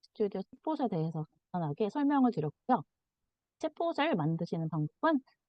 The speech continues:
그 활용해 보셔서 간단하게 설명만 해드리고 넘어가도록 해서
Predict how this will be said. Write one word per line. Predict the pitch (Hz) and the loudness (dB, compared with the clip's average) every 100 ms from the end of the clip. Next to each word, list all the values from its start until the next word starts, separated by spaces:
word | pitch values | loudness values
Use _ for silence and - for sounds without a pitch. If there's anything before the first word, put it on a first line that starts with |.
| _ _ _ _ _ | _ _ _ _ _
그 | 180 170 - _ _ _ _ _ _ _ _ | -8 -8 -10 _ _ _ _ _ _ _ _
활용해 | 277 285 262 240 | -8 0 2 0
보셔서 | 165 - _ _ _ _ _ _ 185 - _ _ _ _ _ _ _ | -4 -14 _ _ _ _ _ _ -10 -10 _ _ _ _ _ _ _
간단하게 | 175 180 202 165 151 233 143 - _ _ _ _ _ _ _ _ | -2 0 0 0 0 -2 -4 -10 _ _ _ _ _ _ _ _
설명만 | 311 302 269 226 | -2 2 2 2
해드리고 | 208 175 160 - | 0 -2 -4 -6
넘어가도록 | - 156 156 139 143 143 _ _ _ _ _ _ - _ _ _ _ _ _ _ _ _ _ _ _ _ _ _ _ _ _ _ - | -4 -4 -4 -6 -6 -10 _ _ _ _ _ _ -20 _ _ _ _ _ _ _ _ _ _ _ _ _ _ _ _ _ _ _ -8
해서 | 208 | -8